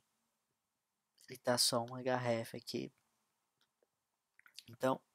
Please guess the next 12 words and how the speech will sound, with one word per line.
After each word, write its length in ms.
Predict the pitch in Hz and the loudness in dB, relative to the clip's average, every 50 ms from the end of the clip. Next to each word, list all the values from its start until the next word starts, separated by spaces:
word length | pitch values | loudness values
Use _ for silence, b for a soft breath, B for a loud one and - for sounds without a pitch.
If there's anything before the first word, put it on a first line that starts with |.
| _ - | _ -6
eu 140 | 131 127 | -6 -6
vou 320 | 123 - - 131 - - - _ _ _ _ _ _ _ _ _ _ _ _ _ _ - | -6 -4 0 0 0 0 0 _ _ _ _ _ _ _ _ _ _ _ _ _ _ -2
substituir 1000 | - - - - - - - - - 151 - - 143 - - - 120 120 131 135 | 2 2 4 4 2 0 -2 -2 -2 0 0 0 -2 -6 -8 -2 0 0 0 0
por 200 | - - 131 123 | 0 -4 -2 0
esse 300 | 123 131 127 - - - | 0 0 0 -2 -2 -4
router 720 | - - - - 117 120 135 - _ _ - 135 - - - - - - | -8 -4 0 0 0 0 0 -4 _ _ -4 -4 -4 -4 -10 -16 -12 -10
link, 480 | - 127 123 120 110 - - - - - _ _ _ _ _ _ _ _ _ _ _ _ _ _ _ _ _ _ _ _ _ _ _ _ _ _ _ _ _ _ _ B B B B B B B B B B B B B B B B B B B B B B B - _ | -10 -10 -10 -12 -14 -12 -12 -12 -12 -12 _ _ _ _ _ _ _ _ _ _ _ _ _ _ _ _ _ _ _ _ _ _ _ _ _ _ _ _ _ _ _ B B B B B B B B B B B B B B B B B B B B B B B -14 _
que 80 | - - | 2 2
ele 160 | 135 135 135 | 2 2 2
funciona 500 | 127 - 131 123 - - 123 117 113 113 | -2 -4 -4 -4 -2 -2 0 -2 -2 -4
por 200 | - - 117 117 | -6 -6 -4 -4
atribuição, 920 | 117 110 - - 123 120 117 127 123 135 - - - - 135 139 156 180 | -2 -4 -4 -8 -8 -8 -6 -6 -4 0 2 2 4 4 2 2 0 -4